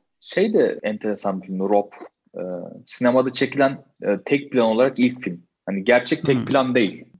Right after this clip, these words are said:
Speaker 1: Gerçek tek plan değil. Arada katlar var ama siz anlamıyorsunuz. Yani adam mesela konuşurken, hani, arkada siyah bir takım elbise giymiş, kamera ona yaklaşınca siyah olarak ekranı kaplıyor. Orada bir kat yapıyorlar. Başka bir
Speaker 2: Hmm.
Speaker 1: sahneye geçiyorlar ama sen anlamıyorsun. İşte bin dokuz yüz on yedi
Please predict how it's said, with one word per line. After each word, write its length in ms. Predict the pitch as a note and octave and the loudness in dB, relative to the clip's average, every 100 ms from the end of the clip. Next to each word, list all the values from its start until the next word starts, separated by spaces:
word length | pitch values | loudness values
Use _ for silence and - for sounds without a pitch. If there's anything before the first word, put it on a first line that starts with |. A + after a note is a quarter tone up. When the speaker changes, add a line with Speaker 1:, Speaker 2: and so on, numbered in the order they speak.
| - | 0
Speaker 1:
Gerçek 380 | A#2+ A2+ C#3 - | 2 2 -2 -2
tek 180 | B2 C3+ | -2 0
plan 140 | B2 | 0
değil. 120 | A2 | 4
Arada 300 | A2 A2+ B2 | 4 4 2
katlar 340 | - A#2+ C#3 C3+ | 0 0 4 4
var 140 | C#3+ | 4
ama 140 | E3 | 2
siz 140 | - A2 | 0 0
anlamıyorsunuz. 600 | A#2 B2 A2 E2 F#2+ F#2 | 2 2 0 -2 -4 2
Yani 280 | G#2 A2+ A2+ - - - - - | 2 2 -2 -8 -20 -20 -12 0
adam 240 | B2+ C#3 | 2 2
mesela 260 | C#3 C#3 C3+ | 2 0 2
konuşurken, 640 | C#3+ C#3+ - D3 D#3+ F3 E3 | 2 2 0 0 2 0 0
hani, 160 | A#2 | 2
arkada 360 | F2 A2+ C3 B2 | 2 2 2 0
siyah 420 | - - B2+ B2 | -2 0 2 2
bir 60 | B2+ | -2
takım 240 | A#2+ B2+ | -2 2
elbise 280 | A#2 A2 A2+ | 2 2 0
giymiş, 240 | B2+ D3+ | 0 0
kamera 300 | - B2+ C3 | 0 2 4
ona 160 | B2+ C3 | 4 4
yaklaşınca 760 | C3+ C3+ A#2+ - A2 A#2 F3 - - - - | 4 4 0 0 -6 -2 -2 -2 -16 -20 -12
siyah 360 | - C3 C3 | 0 2 4
olarak 260 | B2+ A2 G#2 | 4 4 4
ekranı 340 | A2 A#2 A2 | 2 2 0
kaplıyor. 360 | A2 A#2+ C#3+ D#3 | 0 0 4 4
Orada 180 | C#3+ D3 | 4 2
bir 80 | C#3+ | 2
kat 240 | C3 - | -2 2
yapıyorlar. 520 | G2+ - F2 F2+ - - | 0 0 -2 -4 -8 -2
Başka 220 | G2+ - C#3+ | 0 0 0
bir 60 | |
Speaker 2:
Hmm. 20 | |
Speaker 1:
sahneye 300 | B2 G2 G2 | 2 0 0
geçiyorlar 280 | F#2 F#2+ D#3 | -2 0 0
ama 80 | C#3+ | 0
sen 120 | - G#2+ | 2 2
anlamıyorsun. 720 | A#2 B2 G#2+ F2+ - G3 _ _ _ _ _ | 2 2 0 -2 -6 -10 _ _ _ _ _
İşte 160 | - B2+ | -4 0
bin 140 | B2+ | 2
dokuz 240 | C3 B2+ B2+ | 2 2 2
yüz 80 | B2 | 4
on 80 | |
yedi 380 | B2 G#2+ F#2 F#2 | 4 4 0 -6